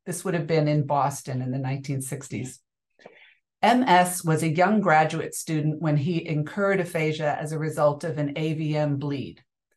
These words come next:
He was bright, eager, and optimistic about working hard to bring about his recovery. We slogged through a whole lot of behavioral training, and M S certainly improved.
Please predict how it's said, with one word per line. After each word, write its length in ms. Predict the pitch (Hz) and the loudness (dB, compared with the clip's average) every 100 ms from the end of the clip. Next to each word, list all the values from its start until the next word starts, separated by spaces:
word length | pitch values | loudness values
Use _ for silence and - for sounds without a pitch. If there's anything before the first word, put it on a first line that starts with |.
| _ _ | _ _
He 120 | - | -4
was 220 | 170 151 147 | -2 -2 -6
bright, 560 | - 185 196 220 220 - _ _ - | -2 4 4 4 0 -14 _ _ -2
eager, 640 | 196 202 202 196 190 - | 0 2 2 2 -2 -6
and 200 | 151 147 | -6 -2
optimistic 640 | 175 202 202 190 170 - 160 | 0 0 0 -2 -2 -4 -4
about 280 | 160 151 165 | 0 0 -2
working 320 | 165 180 151 | -6 -6 -8
hard 420 | - 151 151 147 | -2 2 2 0
to 80 | 143 | -8
bring 240 | - 151 | -6 -4
about 260 | 151 147 139 | 0 0 0
his 220 | 156 - | -2 -6
recovery. 640 | 147 - 147 131 113 - _ _ _ _ _ - | -10 -4 -2 -2 -8 -10 _ _ _ _ _ -4
We 100 | 175 | -2
slogged 640 | 170 - 190 196 202 202 | -2 2 4 6 4 0
through 160 | - 214 | 0 2
a 80 | 170 | 2
whole 320 | - 208 196 | 0 0 2
lot 220 | 175 165 | 4 2
of 100 | 151 | 0
behavioral 560 | 151 151 180 185 170 156 | -6 -6 -6 -4 -4 -4
training, 640 | - 170 160 156 156 156 _ _ - | -4 0 0 0 -2 -6 _ _ -6
and 160 | 175 | -2
M 200 | 180 214 | 2 2
S 280 | 220 208 - | 4 2 0
certainly 380 | 196 196 180 165 | -2 -2 -2 -2
improved. 680 | 147 139 202 156 123 127 | -2 -4 -2 -2 -4 -12